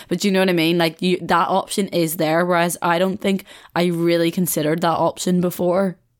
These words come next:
I guess when you're listening to this, it'll be the end of January. So if you've made it this far in dry January, congratulations. If you didn't bother,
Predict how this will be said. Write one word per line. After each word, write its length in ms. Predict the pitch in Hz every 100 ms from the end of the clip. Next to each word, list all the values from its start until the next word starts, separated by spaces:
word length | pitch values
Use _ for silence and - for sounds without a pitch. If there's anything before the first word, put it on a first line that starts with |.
| _ _ _ -
I 40 |
guess 260 | 381 453 359
when 100 | 294
you're 100 | 208
listening 320 | 185 - 233
to 60 |
this, 220 | 233 240 240
it'll 100 | 214
be 120 | 208
the 120 | -
end 200 | 180 190
of 60 | 185
January. 580 | 180 165 196 240 302 277
So 300 | - 226 208
if 220 | 220 208
you've 180 | 220 202
made 180 | 202 202
it 80 |
this 220 | - 196 -
far 440 | 196 170 175 240
in 200 | - 196
dry 320 | 185 190 180
January, 500 | 180 190 165 190 190
congratulations. 920 | 208 - 202 196 208 208 190 220 214 214
If 140 | 208
you 60 | 240
didn't 180 | 233 202
bother, 420 | 185 185 214